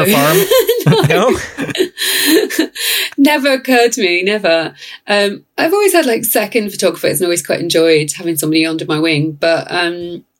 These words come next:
Speaker 2: no, it never occurred to me. The only reason I ever did it in the first place was, so when I, so I talk about when I, you know, was hardly any bookings and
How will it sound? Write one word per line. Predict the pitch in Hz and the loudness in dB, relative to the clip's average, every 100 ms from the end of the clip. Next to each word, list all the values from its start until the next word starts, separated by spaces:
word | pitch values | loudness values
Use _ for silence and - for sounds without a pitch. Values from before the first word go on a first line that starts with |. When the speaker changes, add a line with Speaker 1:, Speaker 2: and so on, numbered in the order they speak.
| - | 0
Speaker 2:
no, | 311 | 2
it | 247 | 4
never | 320 311 | 2 2
occurred | 285 262 | 0 0
to | |
me. | 196 | 0
The | 180 208 | 0 2
only | 302 302 | 2 4
reason | 277 262 | 2 2
I | 226 220 | 2 2
ever | 220 | 0
did | 202 185 | 0 2
it | 151 | 0
in | 170 | -2
the | |
first | - 151 151 | -2 -4 -4
place | 151 139 143 - | -4 -2 -2 -2
was, | 143 139 135 - - - - - - | -2 0 -2 -6 -12 -12 -12 -14 -2
so | 185 185 185 175 _ _ | 2 4 2 0 _ _
when | 208 240 | -2 2
I, | 254 254 254 254 247 _ - 170 | 2 4 4 2 0 _ -10 -2
so | 180 | 0
I | 175 | 2
talk | 240 240 | 2 0
about | 220 - | 0 0
when | 185 | 2
I, | 196 185 | 2 2
you | 180 | 2
know, | 165 156 | 2 0
was | 151 143 143 - - _ _ - - - _ _ - | 0 0 0 -4 -10 _ _ -14 -14 -14 _ _ -8
hardly | - 214 214 196 | 0 2 2 2
any | 190 190 | 0 0
bookings | 175 165 185 170 160 165 160 | 0 0 2 2 0 0 -2
and | - 170 147 151 | -2 0 0 0